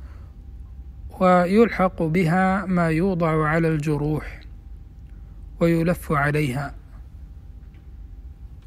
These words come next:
قال: "وصاحب الجبيرة إن وضعها على طهارة ولم تت-، ولم تتجاوز محل الحاجة غسل الصحيح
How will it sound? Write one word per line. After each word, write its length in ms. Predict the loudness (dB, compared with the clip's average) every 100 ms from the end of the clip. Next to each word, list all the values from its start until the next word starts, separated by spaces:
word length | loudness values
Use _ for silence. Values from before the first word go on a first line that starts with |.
| -16 -16 0
قال: 300 | 6 8 8
"وصاحب 760 | 4 2 4 6 6 4 0 0
الجبيرة 720 | 0 0 0 2 4 2 2 2
إن 160 | 2
وضعها 760 | 4 2 4 4 4 2 4 4
على 400 | 4 4 4 2
طهارة 760 | 0 0 4 4 4 2 0 -2 -4 -12 -14 -16 -16 -16 -16 0
ولم 360 | 6 8 6 4
تت-، 500 | 2 0 2 2 2 -4
ولم 480 | -8 2 6 6 6
تتجاوز 1000 | 2 0 2 2 4 6 6 4 0 -4 -12 -16 -16 -10 -4
محل 400 | 2 4 4 4
الحاجة 800 | 2 2 4 4 4 2 0 -2 -10 -18 -16 -16 -16 -16 -6
غسل 480 | 4 6 6 4 2
الصحيح 880 | 2 0 -2 0 2 2 2 0